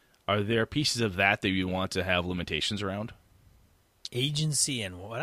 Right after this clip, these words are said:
Speaker 2: else?
Speaker 1: <clears throat> Creativity.
Speaker 2: Creativity?
Speaker 1: Like, look, I'm gonna use this spider climb spell in order to help my, uh, my thief
Speaker 2: Oh.
Speaker 1: mage get a bonus on picking pockets.
Speaker 2: <laughs>
Speaker 1: I've got a
Speaker 2: Well,
Speaker 1: dragon
Speaker 2: uh,
Speaker 1: magazine that says I can.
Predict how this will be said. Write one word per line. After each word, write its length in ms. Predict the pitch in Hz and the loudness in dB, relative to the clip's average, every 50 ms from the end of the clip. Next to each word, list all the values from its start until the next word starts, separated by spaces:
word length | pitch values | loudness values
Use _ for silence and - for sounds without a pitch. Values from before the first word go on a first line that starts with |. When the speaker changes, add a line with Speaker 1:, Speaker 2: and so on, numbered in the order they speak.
| 165 180 | 2 2
Speaker 2:
else? 240 | - 78 73 - - - | 4 4 2 -2 -4 -12
Speaker 1:
<clears throat> 60 | _ | _
Creativity. 540 | - 151 135 - - 143 104 78 62 58 - _ _ _ _ - _ _ _ _ _ _ _ _ | 4 4 6 8 6 6 6 4 2 -2 -6 _ _ _ _ -20 _ _ _ _ _ _ _ _
Speaker 2:
Creativity? 640 | - 123 117 107 - - 127 123 131 147 156 160 - - - | -8 -6 -6 -4 -4 -6 -6 -6 -6 -8 -8 -8 -10 4 6
Speaker 1:
Like, 160 | 123 120 117 | 6 8 12
look, 180 | 160 147 127 | 10 10 12
I'm 120 | 135 147 165 | 12 8 10
gonna 140 | 175 165 151 | 8 8 8
use 200 | 151 160 147 - | 8 8 8 8
this 140 | 131 117 | 4 2
spider 260 | - - 123 120 117 113 | 6 6 6 6 6 4
climb 240 | - 107 98 90 | 2 0 0 0
spell 320 | - - - 87 82 78 80 | 0 0 2 2 2 2 2
in 60 | 82 | 0
order 140 | 92 90 85 | 0 0 2
to 40 | 82 | 2
help 220 | 95 98 92 - _ _ _ - _ - | 2 0 0 -2 _ _ _ -18 _ -2
my, 300 | - 92 87 85 85 87 | 0 2 2 2 2 2
uh, 320 | 82 82 80 80 80 78 | 0 0 -2 -2 -2 -2
my 140 | 78 82 82 | -2 -4 -4
thief 260 | - - 131 113 - | -2 0 -2 -2 2
Speaker 2:
Oh. 40 | 101 | 4
Speaker 1:
mage 280 | 101 98 95 92 85 - | 6 8 8 8 6 4
get 120 | - 92 90 | 2 2 2
a 100 | 90 85 | 2 0
bonus 340 | 82 92 98 95 92 - | 2 0 0 0 0 -2
on 100 | - 85 | -2 -2
picking 260 | - 95 87 - 82 82 | -4 -4 -4 -4 -6 -2
pockets. 500 | - 78 67 64 - - - - - - _ _ _ _ _ _ _ _ _ _ _ _ _ _ _ _ _ - - | -2 -2 -2 -2 -6 -10 -10 -10 -10 -10 _ _ _ _ _ _ _ _ _ _ _ _ _ _ _ _ _ -14 -12
Speaker 2:
<laughs> 140 | - - - 117 - - - _ _ _ _ _ - - _ _ 113 - _ - 117 - _ _ _ _ _ _ - - - - | -12 -6 -6 -6 -6 -6 -20 _ _ _ _ _ -18 -18 _ _ -14 -12 _ -16 -16 -16 _ _ _ _ _ _ -20 -20 -4 -2
Speaker 1:
I've 100 | - 95 | 2 4
got 0 | |
a 140 | 98 90 87 | 4 4 6
Speaker 2:
Well, 100 | 95 107 | 8 10
Speaker 1:
dragon 200 | 113 117 113 113 | 10 10 10 10
Speaker 2:
uh, 40 | 101 | 8
Speaker 1:
magazine 360 | 95 95 95 95 90 101 92 | 8 6 4 4 0 0 0
that 100 | 85 82 | 0 0
says 180 | - - 85 76 | -2 -2 -2 -2
I 60 | 78 | -4
can. 280 | 73 - 71 52 - | -4 -4 -8 -8 -8